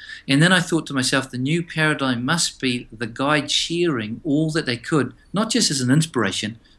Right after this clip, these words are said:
but the perspirational sides of life. So me and Kate, um, which puts us in a uni-, unique and vulnerable part of the market, is that we share about not only the things that we're up to, like I just got voted into the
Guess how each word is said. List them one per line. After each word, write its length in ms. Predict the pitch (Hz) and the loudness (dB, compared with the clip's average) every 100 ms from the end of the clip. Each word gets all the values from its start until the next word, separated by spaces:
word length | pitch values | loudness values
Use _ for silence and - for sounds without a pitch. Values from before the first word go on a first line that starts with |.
| - | -2
but 160 | 214 | 0
the 140 | 208 175 254 | 2 4 6
perspirational 680 | 277 277 175 135 - 117 | 8 6 2 2 2 -2
sides 340 | 113 113 113 - | -2 -2 -4 -6
of 100 | 101 101 | -8 -10
life. 140 | - _ _ - - - - | -10 _ _ -20 -20 -18 -2
So 140 | 151 | 2
me 120 | 156 185 | 4 2
and 100 | 160 | 2
Kate, 320 | 160 151 - | 2 2 2
um, 440 | 127 123 113 104 - - - - | 0 0 0 -6 -8 -8 -8 -10
which 220 | - 139 - | -6 -6 -4
puts 180 | 160 | -4
us 120 | 120 131 | -2 -2
in 60 | |
a 40 | 120 | -2
uni-, 340 | 123 135 139 - | 0 0 0 -2
unique 720 | 123 123 127 131 151 - - | 0 2 4 6 4 2 -4
and 300 | 123 117 117 - - 123 | 0 2 0 -8 -2 4
vulnerable 400 | 135 165 127 113 135 | 6 6 4 -2 0
part 140 | 131 | 0
of 80 | 120 | -2
the 120 | 107 127 | -4 0
market, 320 | 180 196 117 | 0 0 -6
is 140 | 113 113 | -6 -4
that 160 | 127 | -4
we 140 | 123 120 | -4 -4
share 580 | - - 175 139 120 - - - - - - - | -4 -2 0 0 -2 -6 -20 -20 -20 -20 -20 -6
about 400 | 131 135 139 - | -2 2 2 2
not 140 | 147 160 | 4 4
only 180 | 156 135 | 4 0
the 160 | 117 117 | -2 -4
things 200 | 139 127 | -4 -2
that 100 | 113 | -2
we're 160 | 104 170 | -2 -2
up 120 | - | -2
to, 100 | 127 | -2
like 220 | 123 123 | -2 0
I 120 | 139 | 0
just 180 | 123 120 | 0 -4
got 160 | 117 - | -8 -2
voted 300 | 131 127 113 | 0 2 0
into 240 | 117 113 | -2 -4
the 240 | 110 107 | -6 -8